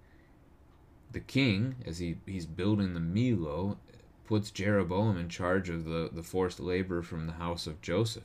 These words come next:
being both Ephraim and Manasseh. So Jeroboam's got a large role. Then we get this asides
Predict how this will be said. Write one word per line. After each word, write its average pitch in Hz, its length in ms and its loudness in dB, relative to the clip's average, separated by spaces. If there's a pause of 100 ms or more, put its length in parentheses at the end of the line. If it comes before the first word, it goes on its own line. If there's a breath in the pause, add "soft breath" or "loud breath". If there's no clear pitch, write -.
being 80 220 -6
both 85 340 -6
Ephraim 87 380 -6
and 80 160 -6
Manasseh. 98 560 -2 (520 loud breath)
So 78 340 -6
Jeroboam's 107 680 0
got 82 180 -4
a 80 60 -2
large 82 400 0
role. 101 400 0 (880 loud breath)
Then 107 140 2
we 165 100 4
get 123 160 0
this 104 200 -2
asides 107 680 0